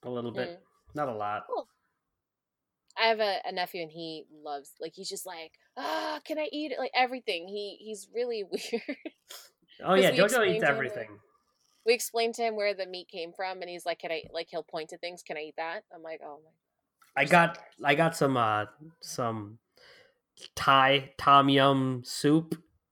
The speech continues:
Speaker 2: Uh-huh.
Speaker 1: And it was spicy. And I gave her, like, a drop.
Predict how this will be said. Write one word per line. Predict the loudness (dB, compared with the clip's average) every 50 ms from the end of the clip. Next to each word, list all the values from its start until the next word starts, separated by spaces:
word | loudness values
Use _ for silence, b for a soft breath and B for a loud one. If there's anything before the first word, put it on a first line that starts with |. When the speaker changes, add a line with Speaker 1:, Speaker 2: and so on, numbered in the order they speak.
| b b b b b b b b b b b
Speaker 2:
Uh-huh. | -10 -8 -8 -8 -10 -12 -16 _ _ _ _ _ _ -4
Speaker 1:
And | 0 2 4
it | 4
was | 4 4 2
spicy. | 2 4 4 6 6 4 2 -2 -4 -6 -8 -12 _ -8 -4
And | -2 0 0
I | 2
gave | 2 4 4 4
her, | 6 4
like, | 4 2 0 0 -2
a | 0 0 0 0 -4 -4 -6
drop. | -8 -8 -6 -6 -6 4 8 10 10 12 12 10 8 4 2 -4 -14